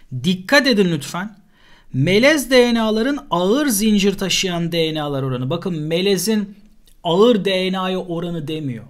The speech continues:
Ağır zincir taşıyan D N A. E hocam bunda da ağır zincir var. Dolayısıyla yüz yirmi sekiz olur. Bir bölü yüz yirmi sekiz doğrudur.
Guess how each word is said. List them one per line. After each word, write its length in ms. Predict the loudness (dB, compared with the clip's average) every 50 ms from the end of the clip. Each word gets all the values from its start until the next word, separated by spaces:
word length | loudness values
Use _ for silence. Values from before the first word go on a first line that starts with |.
| _ _
Ağır 320 | -6 -6 -4 -2 -2 0 -2
zincir 600 | -2 -4 -4 -2 -2 -2 0 0 -2 -2 -4 -8
taşıyan 680 | -12 -12 -10 -8 -8 -8 -6 -6 -4 -4 -4 -4 -4 -4
D 220 | -4 -6 -6 -6
N 80 | -8 -10
A. 120 | -12 -14 -16 -20 -20 -20 -18 -14
E 60 | -10
hocam 340 | -8 -6 -6 -4 -6 -6 -4
bunda 260 | -4 -4 -4 -4 -4
da 60 | -6 -4
ağır 260 | -4 -4 -4 -4 -4
zincir 360 | -6 -6 -8 -8 -8 -8 -10
var. 200 | -10 -12 -14 -14 -18 -20 _ -20 -20 _ -10 -6
Dolayısıyla 580 | -4 -2 0 0 0 0 -2 -2 -2 0 0
yüz 360 | 0 0 0 0 -2 -2 -2
yirmi 240 | -2 -2 -2 -2 -2
sekiz 320 | -2 -2 -2 -2 -2 0 0
olur. 280 | -2 -2 -2 -4 -4
Bir 220 | -2 -2 -2 -2 -2
bölü 160 | -4 -4 -4
yüz 240 | -4 -6 -6 -6 -6
yirmi 160 | -6 -6 -6
sekiz 360 | -6 -6 -4 -6 -6 -4 -4
doğrudur. 360 | -6 -4 -4 -4 -4 -6 -6